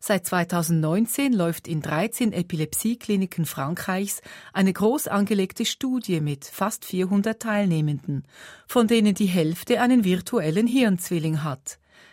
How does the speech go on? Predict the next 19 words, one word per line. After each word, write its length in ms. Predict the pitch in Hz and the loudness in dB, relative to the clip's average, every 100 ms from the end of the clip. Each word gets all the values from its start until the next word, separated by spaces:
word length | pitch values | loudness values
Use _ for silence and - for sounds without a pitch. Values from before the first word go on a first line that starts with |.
| _ - | _ 0
Erste 340 | 185 180 180 | 0 2 0
Ergebnisse 720 | 156 151 180 175 208 208 240 | 0 0 2 2 2 2 -2
sind 240 | 240 226 202 | 2 2 2
Ende 280 | 170 185 | 0 0
zweitausendvierundzwanzig 1400 | - 165 170 185 185 226 247 208 180 165 - 143 139 156 | -2 -2 -2 0 0 0 0 0 2 -2 -2 -4 -4 -8
zu 100 | - | -6
erwarten. 680 | - 151 143 135 - 139 156 _ _ - - - _ _ - | -6 -2 -2 -4 -4 -4 -6 _ _ -20 -20 -20 _ _ 0
Derweil 500 | 233 180 175 226 285 | 4 4 2 0 0
ist 300 | - 185 - | -2 -4 -2
Viktor 260 | 196 - 180 | -4 0 0
Jirsa 460 | 165 170 - 220 226 | 2 0 -2 -4 -2
schon 240 | 247 240 | 0 0
einen 340 | 165 151 175 | 0 0 0
Schritt 300 | - 247 240 | -2 -4 -4
weiter. 560 | 226 185 170 - 131 165 _ - - - _ - | -2 -2 -4 -6 -8 -10 _ -20 -20 -20 _ -2
Er 260 | 226 302 254 | 2 2 4
will 180 | 175 175 | 2 2
personalisierte 920 | 196 175 170 156 156 156 208 240 180 | 0 0 0 0 0 0 -2 0 -2
Hirnmodelle 800 | 147 180 185 208 233 226 226 | 0 2 2 2 0 0 0